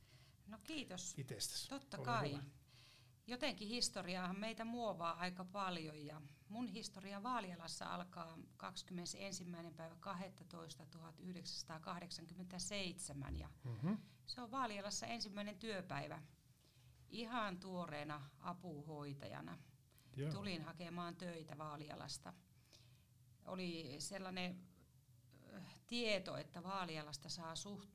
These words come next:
Speaker 1: pitkän työsop-, sopimuksen.
Speaker 2: Mm.
Speaker 1: Ja tota, si-,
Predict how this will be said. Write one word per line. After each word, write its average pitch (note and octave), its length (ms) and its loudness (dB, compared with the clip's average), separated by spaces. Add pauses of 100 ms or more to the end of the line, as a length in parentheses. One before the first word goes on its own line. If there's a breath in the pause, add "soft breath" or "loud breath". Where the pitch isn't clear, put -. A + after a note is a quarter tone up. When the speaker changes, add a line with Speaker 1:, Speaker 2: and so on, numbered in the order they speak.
Speaker 1:
pitkän E3 460 -6
työsop-, D#3+ 800 -6
sopimuksen. C#3 880 -4 (180)
Speaker 2:
Mm. B2+ 220 2 (340 loud breath)
Speaker 1:
Ja D#3+ 220 -6
tota, C#3+ 360 -6
si-, D#3+ 300 0